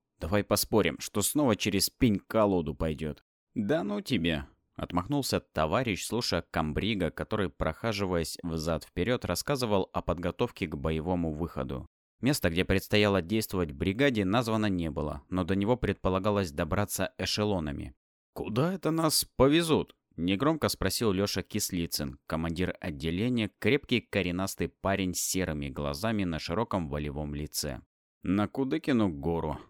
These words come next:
вздохнул Иван. «Сейчас узнаем». Вскоре закипела привычная работа. Чане на прогулку шли.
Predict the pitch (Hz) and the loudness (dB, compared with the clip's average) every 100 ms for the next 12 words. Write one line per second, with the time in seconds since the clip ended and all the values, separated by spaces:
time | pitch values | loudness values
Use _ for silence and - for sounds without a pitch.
0 | _ 85 71 80 156 135 - 101 87 76 | _ -10 -4 -2 0 0 0 -2 0 -2
1 | 65 _ _ _ _ - - 175 156 139 | -4 _ _ _ _ -2 0 2 2 2
2 | 139 147 104 65 - _ _ _ _ - | 2 2 0 -2 -10 _ _ _ _ -2
3 | - 135 92 - 85 123 123 101 - 80 | 4 4 4 0 0 2 4 4 2 -2
4 | 80 92 92 80 78 76 71 69 64 - | -2 -4 -2 -2 -2 -2 -6 -6 -10 -10
5 | _ _ _ - 190 190 110 92 87 95 | _ _ _ -2 0 2 2 2 0 0
6 | 131 160 82 - 71 71 | 0 -2 -6 -6 -6 -8